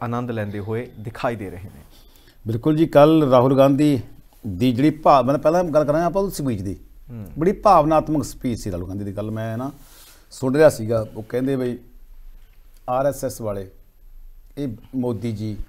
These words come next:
Speaker 2: ਇਹ ਅਮਿਤ ਸ਼ਾਹ ਦੀ ਹਿੰਸਾ ਨੂੰ ਕੀ ਜਾਣਦੇ ਆ?
Speaker 1: ਹੂੰ।
Speaker 2: ਹਿੰਸਾ ਕੀ ਹੁੰਦੀ ਆ? ਮੈਂ ਦੇਖੀ ਆ ਹਿੰਸਾ ਆਪਣੇ ਕੋਲੋਂ।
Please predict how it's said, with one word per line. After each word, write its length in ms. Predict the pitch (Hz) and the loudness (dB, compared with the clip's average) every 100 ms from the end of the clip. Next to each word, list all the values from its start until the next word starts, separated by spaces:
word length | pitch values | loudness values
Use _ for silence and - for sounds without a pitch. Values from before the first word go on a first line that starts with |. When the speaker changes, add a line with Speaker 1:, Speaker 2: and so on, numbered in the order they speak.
| - - _ _ _ - - | -14 -20 _ _ _ -16 -6
Speaker 2:
ਇਹ 100 | 165 - 139 | -6 -4 -4
ਅਮਿਤ 200 | 135 127 | -4 -6
ਸ਼ਾਹ 280 | - 113 120 | -6 -4 -4
ਦੀ 180 | 131 | -6
ਹਿੰਸਾ 420 | 95 117 113 - 123 | -8 -8 -10 -10 -10
ਨੂੰ 140 | 123 | -10
ਕੀ 200 | - 110 | -10 -10
ਜਾਣਦੇ 400 | 98 90 87 82 | -10 -12 -14 -18
ਆ? 40 | - - 123 | -20 -16 -10
Speaker 1:
ਹੂੰ। 260 | 120 110 104 _ _ _ _ _ _ - - _ _ - | -8 -8 -12 _ _ _ _ _ _ -20 -20 _ _ -12
Speaker 2:
ਹਿੰਸਾ 300 | 120 - 127 | -6 0 0
ਕੀ 160 | 117 107 | 0 -8
ਹੁੰਦੀ 180 | 92 | -8
ਆ? 40 | 95 | -8
ਮੈਂ 200 | 117 127 | -6 -4
ਦੇਖੀ 300 | 113 110 117 | -6 -8 -8
ਆ 40 | |
ਹਿੰਸਾ 300 | 107 101 117 | -8 -8 -8
ਆਪਣੇ 240 | 104 104 101 | -8 -10 -12
ਕੋਲੋਂ। 260 | 101 95 | -12 -14